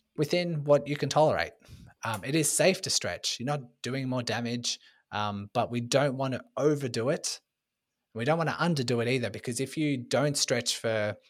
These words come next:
six months, it's gonna be really hard for you to get back to stretching. Um, not only because you're gonna have this fear avoidance and you're gonna, you know, really modify what you're doing throughout the day to avoid that stretch, but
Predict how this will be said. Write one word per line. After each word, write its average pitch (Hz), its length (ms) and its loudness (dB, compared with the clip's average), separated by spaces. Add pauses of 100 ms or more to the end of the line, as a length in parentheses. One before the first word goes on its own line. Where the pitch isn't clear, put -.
(160)
six - 300 0
months, 120 520 0 (440)
it's - 100 -10
gonna 147 160 2
be 131 40 0
really 151 280 4
hard 131 280 4
for 127 80 -2
you 113 60 2
to 113 80 -6
get 120 180 -2
back - 220 -2
to 123 160 -2
stretching. 113 580 0 (220)
Um, 98 400 -6 (380)
not 120 140 2
only 117 320 0
because 110 380 -6
you're 104 80 -8
gonna 104 160 -6
have 104 340 -4
this - 380 -4 (520)
fear 127 360 0
avoidance 107 500 0
and 104 80 -6
you're 110 140 -6
gonna, 98 340 -6 (260)
you 90 100 -12
know, 98 280 -8
really 113 240 -6
modify 101 500 -4
what 104 180 -4
you're 107 100 -8
doing 104 180 -6
throughout 98 240 -4
the - 60 -10
day 95 160 -4
to - 140 -8
avoid 110 280 -6
that 90 160 -4
stretch, - 400 -4
but 104 220 -6